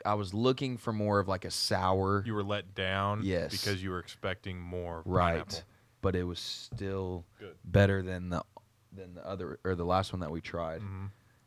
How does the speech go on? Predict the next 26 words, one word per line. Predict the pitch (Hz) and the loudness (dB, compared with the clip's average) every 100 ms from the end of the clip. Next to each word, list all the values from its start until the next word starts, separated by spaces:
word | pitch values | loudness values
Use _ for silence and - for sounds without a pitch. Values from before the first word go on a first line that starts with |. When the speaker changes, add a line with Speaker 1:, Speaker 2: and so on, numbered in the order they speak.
| - | -10
Speaker 1:
And | 90 | -6
so | 90 | -2
I | 85 | 0
think | 101 101 | 0 2
I | 95 | 0
was | 87 - _ _ - | -2 -10 _ _ -10
disappointed | 95 90 - - 101 95 87 | -6 -6 -6 -4 -2 -2 -2
that | 85 | -2
it | |
was | 85 - | -4 -6
still | - 104 98 | -6 -2 -2
better, | 87 85 82 | -2 -4 -4
but | 90 85 | -6 -6
not | 85 85 | -6 -8
as | 82 | -8
good | 87 82 | -8 -6
I | |
w-, | 82 - - | -8 -10 -12
as | 101 85 | -12 -10
I | 78 | -10
was | - | -12
thinking. | - 90 - 90 - _ _ _ _ _ _ _ _ _ _ - _ _ | -10 -10 -10 -16 -18 _ _ _ _ _ _ _ _ _ _ -20 _ _
Speaker 2:
I | 117 | -4
wish, | 131 139 | -2 -2
I | 120 | -2
think | 160 156 | -4 -6